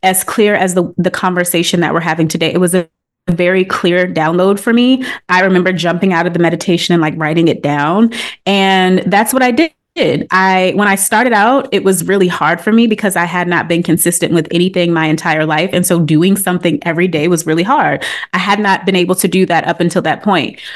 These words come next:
but I kept pushing myself. I kept trying, I kept showing up.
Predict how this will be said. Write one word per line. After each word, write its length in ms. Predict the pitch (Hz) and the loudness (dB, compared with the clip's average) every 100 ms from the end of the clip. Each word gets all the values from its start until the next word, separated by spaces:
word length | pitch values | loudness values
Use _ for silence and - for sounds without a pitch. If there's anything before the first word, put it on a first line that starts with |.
| - | -8
but 120 | - | -2
I 40 | 190 | -2
kept 240 | 214 220 | -2 -2
pushing 300 | 233 214 226 | 0 2 2
myself. 600 | 214 202 202 208 202 196 - | 2 0 0 2 0 -2 -6
I 80 | 175 | -4
kept 220 | 196 - | -4 -4
trying, 420 | - 180 185 185 | -2 0 2 0
I 60 | 160 | 0
kept 220 | 185 - | -2 -2
showing 320 | - 175 180 | -2 0 0
up. 340 | 165 170 165 | 0 0 -2